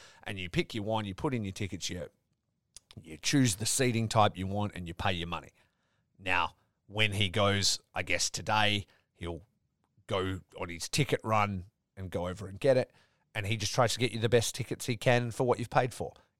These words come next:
if he can't get that, he'll sort of get the next one down and the next one down until he can't get anything.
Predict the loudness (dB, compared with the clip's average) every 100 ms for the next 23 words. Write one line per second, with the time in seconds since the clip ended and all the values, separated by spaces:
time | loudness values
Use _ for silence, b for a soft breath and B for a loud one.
0 | -12 -8 -2 0 0 -2 4 6 6 4
1 | -4 -4 -4 -8 -8 -6 -6 -4 -6 -4
2 | -2 -2 -4 -8 -8 -8 -10 -2 2 2
3 | 0 b -10 -6 -4 -2 -2 -2 -4 -8
4 | -10 -16 -18 -18